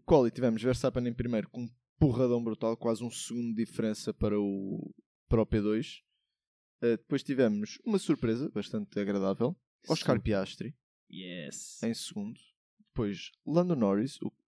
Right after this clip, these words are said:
Speaker 1: prefaz o pódio
Speaker 2: Da qualificação.
Speaker 1: dominado por McLaren.
Speaker 2: Laranjinha.
Speaker 1: Depois tivemos Leclerc.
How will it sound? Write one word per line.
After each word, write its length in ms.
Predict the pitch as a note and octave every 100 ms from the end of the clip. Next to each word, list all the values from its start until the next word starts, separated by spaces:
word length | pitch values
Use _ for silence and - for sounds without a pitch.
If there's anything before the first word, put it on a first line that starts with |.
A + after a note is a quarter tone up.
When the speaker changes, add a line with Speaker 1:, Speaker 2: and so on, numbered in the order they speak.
| -
Speaker 1:
prefaz 460 | G#2 - G#2+ G2
o 80 | G2+
pódio 480 | G2 A2 G2 F2+ F#2 _ _ _ _ _ _ _ _ _
Speaker 2:
Da 180 | A2+ A2
qualificação. 540 | - G2+ A2 B2 G#2 F3
Speaker 1:
dominado 540 | F3 D3+ C3+ A2+ G2+ - - _
por 240 | A2+ G2+ - -
McLaren. 560 | G#2 - G2 G2+ G#2 D3+
Speaker 2:
Laranjinha. 840 | C3 A#2+ G#2+ A2 B2 E3+ F3 F3+ F3 _ _ _ _
Speaker 1:
Depois 160 | - B2
tivemos 240 | B2 A#2 A#2+
Leclerc. 560 | D3+ C#3+ B2 C#3+ -